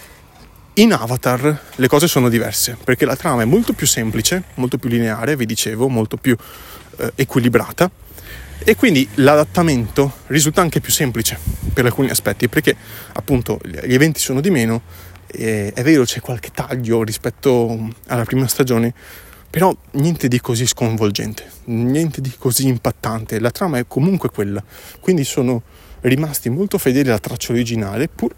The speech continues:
vi ripeto, con qualche guizzo creativo che ci sta, perché sono persone diverse che lavorano sulla stessa storia, nonostante il creatore sia comunque il medesimo, però poi operativamente, eh,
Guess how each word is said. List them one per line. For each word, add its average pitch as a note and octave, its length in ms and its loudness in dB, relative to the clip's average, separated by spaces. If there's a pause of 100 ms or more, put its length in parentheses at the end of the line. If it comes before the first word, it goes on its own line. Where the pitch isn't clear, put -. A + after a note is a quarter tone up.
(100)
vi A#2+ 140 -10
ripeto, - 340 -4
con C3+ 220 -4
qualche G3 300 0
guizzo D3 380 -2
creativo D3 380 -6
che - 120 -8
ci - 140 -4
sta, - 200 -4
perché A#2+ 240 -4
sono C3 260 -2 (380)
persone E3 340 2
diverse B2+ 380 -2
che - 80 -4
lavorano A#2+ 400 0 (360)
sulla A#2 280 0
stessa - 340 0
storia, B2+ 400 0
nonostante A2+ 600 -4
il A2+ 80 0
creatore A#2 360 -2
sia A2 240 -4
comunque C3 400 -4
il B2+ 60 2
medesimo, B2+ 380 0
però G#2+ 160 -6
poi G2+ 220 -8 (580)
operativamente, A2+ 1000 -2 (380)
eh, G#2+ 960 -6